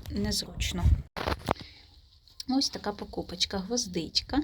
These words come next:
Сто двадцять п'ять гривень. Ну, така гарненька вже. Красива.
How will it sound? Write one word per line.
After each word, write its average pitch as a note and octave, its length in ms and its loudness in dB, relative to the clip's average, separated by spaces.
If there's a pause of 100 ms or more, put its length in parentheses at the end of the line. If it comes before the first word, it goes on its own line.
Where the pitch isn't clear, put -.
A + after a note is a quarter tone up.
(880)
Сто - 240 -4
двадцять G3+ 360 2
п'ять F#3+ 340 -6
гривень. G3 460 -4 (960)
Ну, G#3 140 -2
така G#3+ 280 -2
гарненька G#3 720 2
вже. G#3+ 320 4 (2250)
Красива. E3+ 720 -2